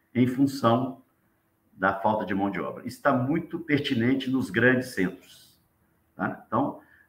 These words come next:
é, nós temos aqui em Belo Horizonte, Capim Branco, Florestal, é, dando exemplo aqui, cidades próximas que estão produzindo ou querendo aumentar a produção de orgânicos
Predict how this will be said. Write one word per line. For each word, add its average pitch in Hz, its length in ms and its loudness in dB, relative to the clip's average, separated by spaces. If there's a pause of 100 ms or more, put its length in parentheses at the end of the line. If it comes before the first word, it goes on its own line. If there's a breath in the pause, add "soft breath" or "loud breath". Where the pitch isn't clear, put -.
(100)
é, 110 180 6
nós 123 240 4
temos 143 220 2
aqui 127 320 4
em 117 100 4
Belo 117 160 4
Horizonte, 107 880 2
Capim 143 300 -2
Branco, 117 960 4 (200)
Florestal, 143 1040 6 (540)
é, 90 640 2 (120)
dando 208 180 4
exemplo 127 300 6
aqui, - 100 -4
cidades - 360 4
próximas 143 520 4
que - 80 -12
estão 117 160 -4
produzindo 110 500 -2
ou 104 120 -4
querendo 139 400 6
aumentar 107 420 4
a 107 80 4
produção 98 460 -4
de 92 80 2
orgânicos 107 800 -2